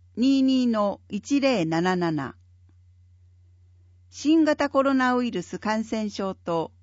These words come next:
インフルエンザの同時流行に備えましょ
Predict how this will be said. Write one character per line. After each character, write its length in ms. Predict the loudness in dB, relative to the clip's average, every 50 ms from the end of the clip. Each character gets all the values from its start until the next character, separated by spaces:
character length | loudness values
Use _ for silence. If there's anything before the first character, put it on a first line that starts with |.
| _ _ _ _
イ 100 | 0 2
ン 80 | 2 2
フ 140 | 2 2 0
ル 160 | 0 0 0
エ 80 | 0 0
ン 140 | 0 0
ザ 160 | 0 -2 -2 -2
の 280 | -2 -2 -4 -4 -8 -12 _ -20 _
同 240 | 0 2 2 2 2
時 180 | 2 0 0 2
流 220 | 2 0 0 -2
行 280 | -4 -4 -2 0 0 0
に 160 | 0 0 -2
備 380 | -2 -4 -4 -2 -2 -2 -2
え 40 | -2
ま 140 | -2 -4 -4
し 160 | -6 -6 -6
ょ 300 | -6 -4 -4 -6 -8 -12